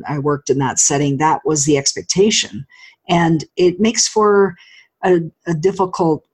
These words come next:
work environment, I think, if there, if you don't forge individual relationships. Whereas what you're talking about is a more holistic,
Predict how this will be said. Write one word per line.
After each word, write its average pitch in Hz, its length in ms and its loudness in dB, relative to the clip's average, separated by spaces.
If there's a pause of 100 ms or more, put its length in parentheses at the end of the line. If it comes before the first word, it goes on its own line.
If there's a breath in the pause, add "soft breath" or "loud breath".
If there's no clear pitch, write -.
work 180 300 0
environment, 123 640 0
I 120 160 -4
think, 147 260 -4
if 139 200 -4
there, 135 340 2
if - 120 -6
you 156 60 0
don't 151 220 0
forge 143 420 0
individual 143 600 2
relationships. 113 920 -2
Whereas 151 240 0
what 156 160 -2
you're 190 160 4
talking 143 420 -4
about 123 260 -4
is 131 140 -6
a 143 60 -8
more 139 420 -4 (120)
holistic, 147 540 -2